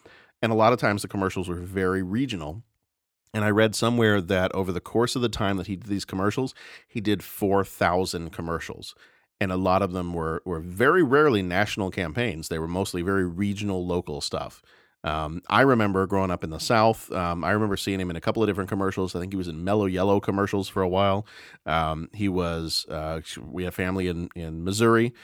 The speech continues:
um, near Oklahoma, and that's, I think, uh, Brahms Ice Cream, uh, the restaurant, is based in Oklahoma, so I remember seeing him in a lot of the Brahms Ice Cream commercials.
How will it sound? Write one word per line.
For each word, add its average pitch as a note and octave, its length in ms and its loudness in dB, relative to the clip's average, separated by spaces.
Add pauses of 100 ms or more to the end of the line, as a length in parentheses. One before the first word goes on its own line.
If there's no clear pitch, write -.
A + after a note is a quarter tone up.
(300)
um, E2+ 340 -2
near F#2 180 2
Oklahoma, G#2+ 600 2
and F2 120 -2
that's, - 380 -6
I D#2+ 80 -10
think, E2+ 240 -10
uh, D#2 160 -8
Brahms F#2 420 0
Ice F2 220 -2
Cream, G2 500 -4
uh, D#2 220 -4
the D2 100 -8
restaurant, F2+ 540 0 (420)
is E2 160 -6
based F2 340 -4
in F2+ 100 -4
Oklahoma, G2+ 520 0
so F2 120 -4
I - 20 -6
remember D#2+ 240 -6
seeing F2 300 -4
him E2+ 160 -6
in E2 60 -6
a E2+ 40 -4
lot E2+ 100 -2
of D#2+ 60 -4
the D#2 80 -8
Brahms E2+ 340 0
Ice E2+ 200 -4
Cream A2 260 0
commercials. G#2 640 2